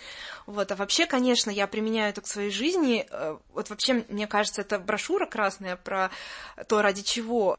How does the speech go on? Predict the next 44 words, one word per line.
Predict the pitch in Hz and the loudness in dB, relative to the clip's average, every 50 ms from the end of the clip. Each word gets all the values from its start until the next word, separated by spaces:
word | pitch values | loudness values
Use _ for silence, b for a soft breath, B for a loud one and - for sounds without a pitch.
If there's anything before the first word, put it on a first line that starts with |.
| _ _ | _ _
И | - 220 | -2 -2
это | 214 214 226 | 0 2 2
обращение | 208 233 220 226 - - 269 254 233 214 | 2 4 4 4 6 6 6 6 4 4
владыки | 202 214 214 202 302 - - - 269 | 2 0 2 4 4 4 4 2 0
"Живите | 220 240 240 247 233 - 214 | 0 2 0 0 0 0 -2
с, | 220 | -2
с | 202 196 196 - | -4 -6 -8 -8
дерзновением". | 190 196 226 214 233 226 233 233 233 240 214 202 185 175 175 B B B B B B B B B B B - | 0 0 2 4 4 4 4 4 4 2 2 2 0 -4 -6 B B B B B B B B B B B -4
У | 190 | 0
меня | 220 240 | 0 2
было | 233 247 240 | 4 4 4
ощущение, | 233 262 240 - 359 403 - | 4 2 0 0 0 0 0
что | - 214 | -2 -2
это | 233 | -2
вообще | 240 - 311 | -2 0 -2
ко | 302 - 220 220 | 0 0 2 2
мне, | 247 254 254 233 175 | 4 4 4 4 2
потому | - - - - 185 196 214 | 2 -2 -4 -4 -2 -2 -2
что | 220 - - 220 | -4 -4 -6 -4
я | 202 220 214 214 | 0 0 0 0
по | 220 220 | 0 -2
жизни | 208 233 302 302 285 240 | -2 0 -2 0 0 -2
человек | - - 233 226 226 | 0 0 -2 -2 -2
очень | 220 - - 208 | -4 -6 -6 -8
осторожный, | 208 - - 226 226 214 208 208 196 | -6 -4 -2 0 0 0 -2 -4 -6
нерешительный, | 196 190 196 220 220 - - 494 - - 262 233 202 175 170 B B B B B B B B | -8 -8 -6 -4 -2 -2 -2 -4 -4 -4 -2 -2 -2 -4 -6 B B B B B B B B
и | 208 | -2
мне | 208 220 240 254 | 2 4 4 4
вот | 247 247 | 4 2
этого | 240 233 220 220 | 0 -2 -4 -4
дерзновения | 202 233 233 220 220 226 220 247 330 381 330 240 | -4 -4 -2 0 0 0 0 0 0 2 2 0
просто | - - 247 247 247 - - 214 | 0 2 2 2 2 0 -2 -4
не | 208 196 | -4 -4
хватает. | - - 202 208 - - 202 202 180 170 165 160 - - | -4 -4 -4 -2 0 0 2 2 2 0 -2 -4 -8 -14
И | - - | -10 -4
когда | - 208 196 196 214 214 | -2 -2 0 2 4 2
его | 214 202 | 4 2
не | 208 208 208 | -2 -6 -6
хватает, | - - 214 214 - 294 302 294 - | -6 -4 -2 2 4 4 4 4 2
иногда | 196 196 196 202 | -4 -8 -6 -8
я | 190 | -8
прям | 185 175 170 175 175 | -6 -8 -8 -6 -4
беру | 190 208 262 320 | -2 2 2 2
её, | 294 233 190 180 | 4 4 2 0